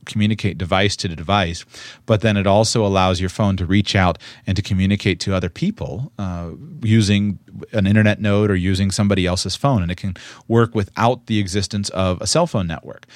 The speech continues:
So if you had a phone, but you didn't have a proper sim card for where to, uh, for how to, to connect to it, you can use FireChat to be able to communicate with your family, with your loved ones, et cetera.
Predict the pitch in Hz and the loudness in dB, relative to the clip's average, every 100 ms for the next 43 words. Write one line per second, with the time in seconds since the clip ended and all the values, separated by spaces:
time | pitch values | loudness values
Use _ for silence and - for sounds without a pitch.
0 | - - - 135 117 110 104 92 123 120 | -20 -14 -2 2 2 0 -2 0 2 4
1 | 113 101 95 - 131 92 95 127 117 110 | 2 0 -2 0 0 0 -4 -8 -6 -8
2 | 110 120 123 120 110 101 117 101 92 - | -2 -2 0 0 -2 -2 -4 -4 -6 -4
3 | 160 175 - 92 78 87 - - - - | -2 -2 -4 -6 -6 -10 -16 -20 -20 -6
4 | 131 117 107 104 104 113 113 113 123 - | 2 4 6 4 0 -2 2 4 2 0
5 | 123 104 101 95 98 104 110 98 107 104 | 0 0 0 -2 -6 -10 -14 -14 -8 -2
6 | 120 117 101 - - 107 - 101 123 - | 0 2 0 -2 -6 -6 -4 -2 -2 -4
7 | - 87 87 101 - - - 127 143 113 | -8 -4 -4 -8 -16 -18 -2 0 2 2
8 | 101 190 202 - 92 82 - - - 110 | 0 0 2 0 0 -2 -4 -10 -8 0
9 | 107 104 104 104 107 104 101 - 98 98 | 2 2 -2 -6 -4 -2 -2 -2 -4 -4
10 | 95 92 - 92 95 90 90 87 85 87 | -6 -6 -6 -6 -2 -2 -2 -4 -6 -6
11 | 85 85 78 80 78 - 101 90 65 | -4 -4 -4 -8 -8 -4 0 0 -2